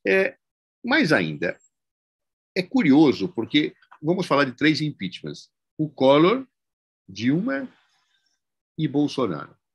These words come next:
Claro? Collor e Bolsonaro foram investigados por uma comissão parlamentar de inquérito. Bolsonaro está sendo. É, Collor também foi. Dilma não. Não houve nenhuma investigação.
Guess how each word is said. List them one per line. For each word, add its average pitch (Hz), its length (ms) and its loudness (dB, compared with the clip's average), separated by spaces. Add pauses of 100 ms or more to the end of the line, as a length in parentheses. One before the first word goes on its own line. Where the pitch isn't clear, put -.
(680)
Claro? 143 300 -4 (1300)
Collor 294 540 4
e 160 100 0
Bolsonaro 123 760 -2
foram 175 300 -2
investigados 139 680 -2
por 143 100 -14
uma 143 140 -6
comissão 143 460 -6
parlamentar 143 600 -4
de 151 80 -6
inquérito. 120 380 -2 (300)
Bolsonaro 92 300 -4
está 165 240 -2
sendo. 107 320 -4 (1300)
É, 82 120 -6
Collor 101 320 -2
também 135 220 -2
foi. - 340 -8 (600)
Dilma 156 260 -4
não. 139 240 -8 (840)
Não 262 80 0
houve 294 120 4
nenhuma 311 240 6
investigação. 233 640 2